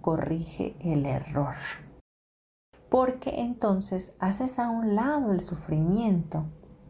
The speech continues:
que había prevalecido en ti porque sabes que eres perdonado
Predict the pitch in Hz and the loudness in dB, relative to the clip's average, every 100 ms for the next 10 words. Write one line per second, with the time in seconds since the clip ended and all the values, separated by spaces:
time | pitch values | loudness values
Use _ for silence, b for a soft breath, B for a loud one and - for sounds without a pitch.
0 | - - - - - - - - - - | -20 -20 -20 -20 -20 -20 -20 -20 -20 -20
1 | - - 196 180 170 - 156 156 165 180 | -14 2 6 6 4 0 0 4 4 2
2 | 226 220 214 214 220 226 226 226 233 269 | 2 2 2 2 0 2 2 0 -2 0
3 | 294 - - B B B B B B - | 0 -2 -16 B B B B B B -14
4 | - 214 208 - 190 180 - - - 233 | 0 2 2 -2 0 2 2 2 2 2
5 | 277 277 175 180 - - 160 165 185 - | 2 2 2 0 -4 -4 -2 0 2 0
6 | - 180 160 147 143 151 160 139 - - | 0 0 0 0 2 2 2 0 -2 -10